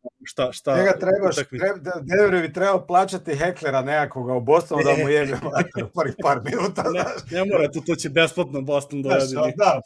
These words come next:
Speaker 2: pa ga, ovo Kanada i Boston, znaš da se vole ovi Kanađani i Bostoni, čoveče, i onda kad poludi, ko, šta si rekao? E, sad ćeš vidjeti to.
Speaker 1: Je, da, da. Haos, a to je, a ne, stvarno, stvarno jeste. Mislim, za Mare smo već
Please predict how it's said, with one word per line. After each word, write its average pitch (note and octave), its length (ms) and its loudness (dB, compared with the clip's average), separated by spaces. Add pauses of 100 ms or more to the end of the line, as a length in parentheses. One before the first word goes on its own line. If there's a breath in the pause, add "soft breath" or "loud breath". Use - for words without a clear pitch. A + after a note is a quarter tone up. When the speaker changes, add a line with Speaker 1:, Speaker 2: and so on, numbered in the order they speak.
Speaker 2:
pa E3+ 140 2
ga, C#3+ 120 -4
ovo D#3 200 2
Kanada D#3+ 440 2
i C#3 80 -2
Boston, D#3+ 460 0
znaš D#3+ 240 2
da C3 120 -6
se B2 180 -8
vole A#2+ 320 -4
ovi A#2 180 -6
Kanađani A#2 540 -8
i A2 40 -12
Bostoni, A2 640 -10
čoveče, B2+ 440 -6
i C3 60 -4
onda C#3+ 240 -4
kad - 200 -8 (100)
poludi, C#3+ 480 -2 (340 soft breath)
ko, F#3+ 260 2
šta G3+ 160 0
si F#3 100 -2
rekao? F3 320 -2 (240)
E, C#3+ 120 -8
sad B2 240 -8
ćeš - 200 -20
vidjeti G2+ 300 -14
to. - 100 -18
Speaker 1:
Je, A#2 180 -8
da, A#2 140 -10
da. G#2+ 280 -2 (2250 loud breath)
Haos, A2+ 340 -2
a A2 120 -8
to C3 200 -6
je, C3+ 120 -4
a C#3+ 40 -8
ne, D#3 200 0
stvarno, C#3 360 -2
stvarno B2+ 280 -4
jeste. B2+ 180 -6
Mislim, C3+ 300 -8
za C#3+ 80 -6
Mare D3 260 -2
smo C#3+ 160 -12
već C3+ 260 -12